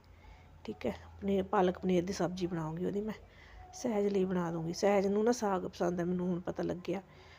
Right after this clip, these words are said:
ਇਹਨੂੰ ਕਿਹੜਾ ਪਤਾ ਲੱਗਣਾ ਸਾਗ ਹੈ ਕਿ ਕਿਆ ਹੈ ਪਾਲਕ, ਜੇ ਪਾਲਕ ਵੀ ਖਾਵੇ ਬੱਚਾ ਠੀਕ ਹੁੰਦਾ ਹੈ।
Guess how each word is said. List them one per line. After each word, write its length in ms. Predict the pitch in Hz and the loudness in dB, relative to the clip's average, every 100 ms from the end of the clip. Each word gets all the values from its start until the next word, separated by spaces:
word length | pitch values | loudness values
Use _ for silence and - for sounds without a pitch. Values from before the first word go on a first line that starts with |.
| - - - | -20 -8 0
ਇਹਨੂੰ 160 | 233 | 6
ਕਿਹੜਾ 160 | 233 226 | 8 8
ਪਤਾ 260 | 226 220 | 6 4
ਲੱਗਣਾ 320 | 202 196 196 202 | 4 6 4 4
ਸਾਗ 360 | 202 190 180 | 4 4 6
ਹੈ 100 | 180 | 6
ਕਿ 140 | 180 170 | 6 2
ਕਿਆ 160 | 185 | 2
ਹੈ 100 | - | 0
ਪਾਲਕ, 420 | - 165 165 165 | 2 4 4 2
ਜੇ 160 | 185 185 | 2 4
ਪਾਲਕ 380 | 180 180 170 180 | 4 2 2 0
ਵੀ 120 | 185 | -4
ਖਾਵੇ 240 | - 180 | -2 0
ਬੱਚਾ 300 | 175 190 - | 0 -2 -4
ਠੀਕ 280 | 190 185 175 | -2 -2 -4
ਹੁੰਦਾ 260 | - 117 - | -6 -10 -10
ਹੈ। 200 | - | -12